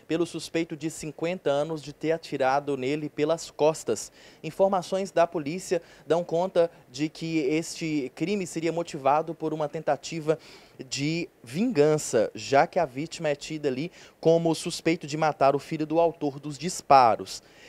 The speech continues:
Segundo as informações, o autor abordou a vítima por trás quando ele caminhava, eh, junto com a companheira e o filho. As testemunhas disseram à polícia militar que a arma usada no crime falhou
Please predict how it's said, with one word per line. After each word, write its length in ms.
Segundo 280
as 120
informações, 720
o 80
autor 420
abordou 520
a 100
vítima 540
por 280
trás 520
quando 320
ele 160
caminhava, 600
eh, 220
junto 220
com 60
a 40
companheira 680
e 80
o 60
filho. 560
As 220
testemunhas 580
disseram 460
à 80
polícia 380
militar 480
que 120
a 200
arma 320
usada 500
no 100
crime 300
falhou 560